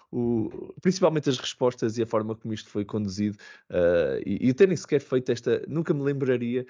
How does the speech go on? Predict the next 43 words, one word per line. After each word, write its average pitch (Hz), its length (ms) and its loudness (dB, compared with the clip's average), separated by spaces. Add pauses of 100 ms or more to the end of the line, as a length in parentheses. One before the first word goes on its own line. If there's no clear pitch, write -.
<laughs> - 160 -18
de 131 100 -4 (380)
trazer 147 440 0
para 135 140 -6
um 127 100 -6
debate 117 440 -4 (260)
uma 127 200 -2
inteligência 123 540 -4
artificial 113 360 -2
para 110 240 -4
se - 160 -14
debater 110 360 0
ela 107 200 2
própria, 113 420 -2 (280)
mas 143 160 -4
acho 107 200 -2
que 113 100 -6
é, 101 160 -2
que 104 160 -8
é, 98 220 -2
que 101 160 -10
é, 95 120 -2
que - 100 -6
é 110 40 2
interessante. 107 380 -4
Um 143 120 2
dia, 165 280 2 (280)
quando 156 180 0
tivermos 147 360 0
Strong 156 360 0
A 127 300 2
I, 160 80 -10 (260)
e 123 140 2
que 123 100 -6
isto 131 160 -2
aqui 135 180 0
é 131 40 4
a 127 40 2
minha 131 200 -6
nota 123 260 -4
final, 113 460 -2
é 117 120 0
mesmo, 113 280 -2